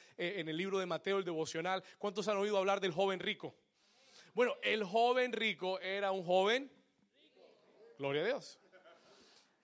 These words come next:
El joven rico tenía mucho dinero.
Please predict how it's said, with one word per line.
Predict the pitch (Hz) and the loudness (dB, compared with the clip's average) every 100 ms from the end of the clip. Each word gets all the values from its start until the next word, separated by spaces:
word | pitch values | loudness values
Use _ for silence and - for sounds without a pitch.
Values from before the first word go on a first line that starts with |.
| _ | _
El | 277 | -2
joven | 240 285 277 | 4 4 4
rico | 302 254 285 | 0 -2 -2
tenía | 277 277 285 | -4 0 -2
mucho | 269 320 349 339 - 302 | 0 4 6 6 4 -2
dinero. | 269 262 294 294 269 | -2 -2 0 0 -4